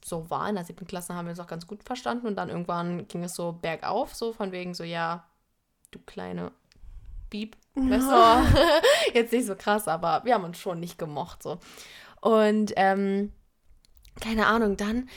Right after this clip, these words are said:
Speaker 1: wir haben uns mal richtig gestritten, also wirklich so richtig krass, ne? Das
Speaker 2: Okay.
Speaker 1: war gar nicht mehr cool, so. Und, <laughs> keine Ahnung, und ich dachte mir einfach so, "Oh, ey, komm, irgendwann ko-,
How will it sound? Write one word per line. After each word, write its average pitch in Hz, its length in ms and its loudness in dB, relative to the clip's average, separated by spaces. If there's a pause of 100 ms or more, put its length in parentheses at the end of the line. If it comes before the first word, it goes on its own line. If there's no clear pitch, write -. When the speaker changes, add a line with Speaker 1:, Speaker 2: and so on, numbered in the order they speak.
(200)
Speaker 1:
wir - 80 -10
haben 185 100 -4
uns 185 120 -8
mal 180 100 -4 (100)
richtig 208 560 0
gestritten, - 540 -10
also 190 180 -4
wirklich 180 300 -8
so 180 80 -4
richtig 175 380 -8
krass, - 420 -12
ne? 185 240 -6
Das 196 160 -8
Speaker 2:
Okay. 180 40 -2 (220)
Speaker 1:
war 247 160 -4
gar 180 220 2
nicht 175 160 -4
mehr 160 300 -6 (340)
cool, 175 200 -4
so. 190 320 -2 (540)
Und, 302 140 6
<laughs> 294 1400 0
keine 254 240 0
Ahnung, 214 440 0 (180)
und 220 120 0
ich 214 120 -2
dachte 226 260 -4
mir - 40 0
einfach 202 260 -4
so, 202 320 -2 (120)
"Oh, 180 160 -4 (100)
ey, 170 400 -6 (180)
komm, 165 260 -8
irgendwann 175 440 -4
ko-, - 140 -12